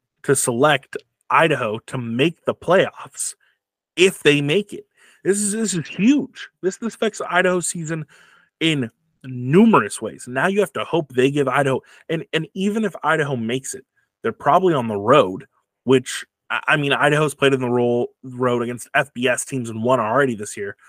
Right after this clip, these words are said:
but it's still concerning, right? Who knows what's gonna happen? That's gonna be a big, big, big week. Idaho will play Idaho State next week in a rivalry game, and Weber State will play Cal Poly next week.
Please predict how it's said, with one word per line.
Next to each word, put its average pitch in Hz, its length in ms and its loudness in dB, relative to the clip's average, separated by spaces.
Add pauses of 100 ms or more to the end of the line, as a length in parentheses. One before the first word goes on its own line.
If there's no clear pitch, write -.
(560)
but 127 100 0
it's - 140 -6
still 226 180 6
concerning, 131 540 -2 (200)
right? 110 280 -2 (1300)
Who 139 100 2
knows 139 180 6
what's 123 140 -8
gonna 113 160 -2
happen? 107 400 -6
That's 104 200 -10
gonna 117 140 -2
be 107 360 -4 (260)
a 104 120 -12 (200)
big, 113 340 0
big, 107 320 -8
big 101 220 -6
week. 87 280 -20 (680)
Idaho 139 300 6
will 143 120 6
play 135 160 2
Idaho 123 320 0
State - 400 -2
next 113 240 -6
week 135 160 0
in 131 60 -4
a 110 60 -6
rivalry 107 460 0
game, 127 300 -6
and 113 200 -6
Weber 131 260 4
State 117 260 -2
will - 140 -4
play 110 200 -2
Cal 120 280 0
Poly 123 340 2
next 101 300 -12
week. - 200 -20